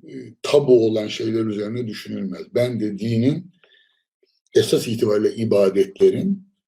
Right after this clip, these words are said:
düşünmeyi engellemek üzere zaten vaz edildiğini ve düşünmenin değerli bir şey olmadığına yönelik çok kadim bir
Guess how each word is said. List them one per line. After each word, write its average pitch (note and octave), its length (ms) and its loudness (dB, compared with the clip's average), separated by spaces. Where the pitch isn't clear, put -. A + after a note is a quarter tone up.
düşünmeyi C3+ 560 0
engellemek A2+ 880 0
üzere B2 480 4
zaten G2+ 540 0
vaz G#2 220 0
edildiğini G2 840 -8
ve C3+ 220 4
düşünmenin B2 1000 0
değerli A#2+ 580 6
bir C#3 80 0
şey C#3+ 300 0
olmadığına A2 1080 2
yönelik B2+ 720 -2
çok F#3 300 -4
kadim C3 420 -2
bir A#2+ 340 -6